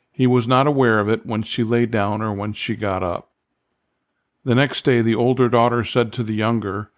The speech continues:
"Last night I slept with my father. Let's get him to drink wine again tonight, and you go in and sleep with him so we can preserve our family line through our father."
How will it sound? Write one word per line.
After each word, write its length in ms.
"Last 380
night 200
I 140
slept 400
with 200
my 200
father. 520
Let's 220
get 240
him 260
to 120
drink 380
wine 380
again 380
tonight, 560
and 160
you 220
go 240
in 160
and 160
sleep 400
with 180
him 240
so 200
we 180
can 200
preserve 460
our 160
family 420
line 440
through 320
our 180
father." 640